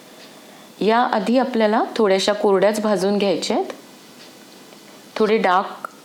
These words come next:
पडेपर्यंत भाजून घेऊया. तर आता डाग पडायला सुरुवात झाली आहे. तेल घालायचंय. एक टेबलस्पून मी तेल घातलंय. साधारण चौदा ते पंधरा लसणाच्या पाकळ्या घालायच्या आहेत.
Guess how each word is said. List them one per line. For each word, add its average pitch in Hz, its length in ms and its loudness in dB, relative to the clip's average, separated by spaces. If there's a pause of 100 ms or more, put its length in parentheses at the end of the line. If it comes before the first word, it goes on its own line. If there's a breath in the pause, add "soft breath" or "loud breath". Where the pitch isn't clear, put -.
(180)
पडेपर्यंत 196 520 2 (180)
भाजून 175 420 0
घेऊया. 190 440 0 (1500)
तर 175 80 0
आता 175 300 0
डाग 170 220 -2
पडायला 180 420 0
सुरुवात 185 420 0
झाली 202 320 0
आहे. 202 340 -2 (300)
तेल 185 220 2
घालायचंय. 190 600 0 (480)
एक 208 280 -2
टेबलस्पून 208 540 0
मी 202 120 -2
तेल 180 300 0
घातलंय. 185 460 -2 (1160)
साधारण 190 480 0
चौदा 214 380 2
ते 233 140 0
पंधरा 233 420 0
लसणाच्या 208 500 0
पाकळ्या 196 480 -2
घालायच्या 190 520 0
आहेत. 330 120 -4